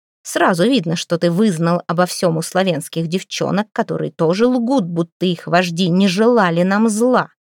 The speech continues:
«Так и было!» воскликнула Долгождана,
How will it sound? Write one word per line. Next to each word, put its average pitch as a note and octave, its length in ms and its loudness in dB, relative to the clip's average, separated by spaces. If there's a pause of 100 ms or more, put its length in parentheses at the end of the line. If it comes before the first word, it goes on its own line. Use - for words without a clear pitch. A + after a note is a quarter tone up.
(600)
«Так F3+ 200 -4
и A#3 60 6
было!» G3+ 560 4 (280)
воскликнула F3 760 0
Долгождана, F#3 760 0